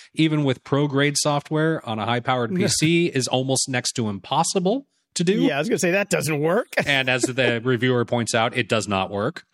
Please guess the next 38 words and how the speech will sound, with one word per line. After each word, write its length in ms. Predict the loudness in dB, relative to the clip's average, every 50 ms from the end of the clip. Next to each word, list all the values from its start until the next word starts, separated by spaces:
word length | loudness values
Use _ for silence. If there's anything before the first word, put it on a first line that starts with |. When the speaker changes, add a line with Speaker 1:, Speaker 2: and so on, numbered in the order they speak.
| -12 -8
Speaker 1:
Um, 380 | -6 -4 -4 -4 -6 -8 -10 -14 -16 -20 -20 -20 -16 -14
Speaker 2:
Yeah. 100 | -12 -8
Speaker 1:
and 280 | -4 0 0 0 2 0
that 160 | 0 0 0
there, 180 | 0 0 0
there 280 | 0 2 2 2 4 4
is 140 | 2 2 2
no, 500 | 2 2 4 4 4 2 2 0 -2 -4
no, 560 | -6 -2 0 2 4 4 4 4 2 0 -2 -2
uh, 420 | 0 0 2 2 4 2 0 -2 -4 -8 -8
nothing. 600 | -6 -4 -2 0 0 0 0 -2 -4 -4 -6 _
There 180 | -4 -2 0 0
is 140 | 0 -2 -2
nothing 540 | -2 0 0 2 2 2 2 0 0 0 0
in 80 | -2
terms 280 | 0 0 0 0 -2 -4
of 120 | -4 -4
a 40 | -2
manual. 540 | 0 0 0 0 0 -2 -4 -6 -8 -10 _ _ _ _ _ _ _ _ _ -2
There's 180 | -2 0 0 0
a 80 | -2
fact 400 | -2 -2 -2 0 2 0 0 0
that 140 | -4 -4 -2
tells 240 | 0 -2 0 0 0
you 80 | -2
you 160 | -2 -2 -2 -2
can 100 | -4 -2
do 200 | 0 0 0 0
a 40 |
bunch 240 | 0 0 -2 -2 -2
of 100 | -4 -4
things, 360 | -2 -2 0 0 -2 -4 -6
but, 240 | -4 -4 -4 -4 -4 -6 -18 -20 -18 -18 -20 -20 _ _ -4
uh, 240 | -2 -2 -2 -2 -4 -2
even 260 | 0 0 0 2 2
the 80 | 0 0
reviewer 340 | 0 0 0 0 2 2 0
was, 240 | 0 -2 -4 -6